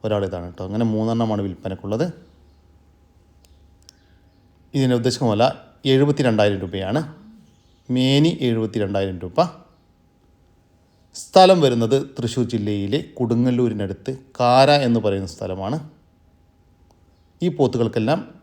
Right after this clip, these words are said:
ഡെലിവറി ചാർജിൽ all കേരള ഡെലിവറി സൗകര്യം ലഭ്യമാണ്. ഒരു ബാർബറി ക്രോസ് അമ്മയാടും അതിൻ്റെ കടിഞ്ഞൂൽ പ്രസവത്തിലെ ഒരു പടക്കുട്ടിയും വിൽപ്പനയ്ക്ക്.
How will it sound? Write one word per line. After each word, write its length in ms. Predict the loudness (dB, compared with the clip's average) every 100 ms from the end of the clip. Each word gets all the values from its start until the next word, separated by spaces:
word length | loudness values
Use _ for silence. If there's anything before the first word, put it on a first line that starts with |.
| _
ഡെലിവറി 300 | -2 0 0 -2
ചാർജിൽ 420 | -2 -2 -2 -6 -8 -12 _ _ -6
all 140 | -6 -6
കേരള 260 | -8 -4 -4 -4 -8 _ -8
ഡെലിവറി 320 | -6 -4 -6 -6
സൗകര്യം 360 | -8 -8 -6 -8 -10 -18 -12 -10
ലഭ്യമാണ്. 480 | -8 -10 -12 -14 -18 -20 _ _ _ -2 4
ഒരു 120 | 6 8
ബാർബറി 420 | 8 6 4 2 2
ക്രോസ് 260 | 0 0 -2
അമ്മയാടും 480 | 0 2 2 0 -2 -6 _ _ -6
അതിൻ്റെ 200 | 0 2 4
കടിഞ്ഞൂൽ 300 | 4 4 2 0
പ്രസവത്തിലെ 500 | -4 -4 -2 -2 -2 -4 _ _ _ _ _ _
ഒരു 100 | -2 2
പടക്കുട്ടിയും 480 | 2 2 -4 -4 -2
വിൽപ്പനയ്ക്ക്. 440 | -4 -6 -10 -6